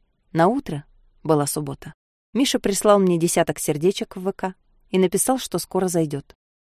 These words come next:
Но дальше моей комнаты мы так и не ушли, не смогли оторваться друг от друга. Целый день провалялись на диване, в перерывах между объятиями заказывали пиццу и поедали ее там же, не одеваясь,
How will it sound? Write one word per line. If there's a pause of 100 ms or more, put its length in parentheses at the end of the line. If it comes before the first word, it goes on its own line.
(360)
Но
дальше
моей
комнаты
мы
так
и
не
ушли, (420)
не
смогли
оторваться
друг
от
друга. (920)
Целый
день
провалялись
на
диване, (380)
в
перерывах
между
объятиями
заказывали
пиццу
и
поедали
ее
там
же, (300)
не
одеваясь,